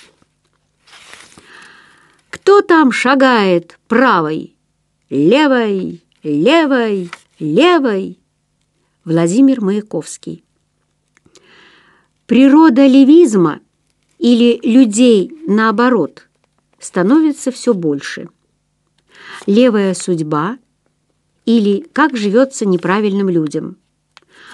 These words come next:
Борьба с левизной или перекройка человеческой физиологии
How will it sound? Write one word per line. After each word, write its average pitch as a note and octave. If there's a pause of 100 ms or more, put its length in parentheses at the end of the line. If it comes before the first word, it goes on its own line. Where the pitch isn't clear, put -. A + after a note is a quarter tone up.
(100)
Борьба A3
с -
левизной F3+
или D#4 (480)
перекройка C4
человеческой G3
физиологии F#3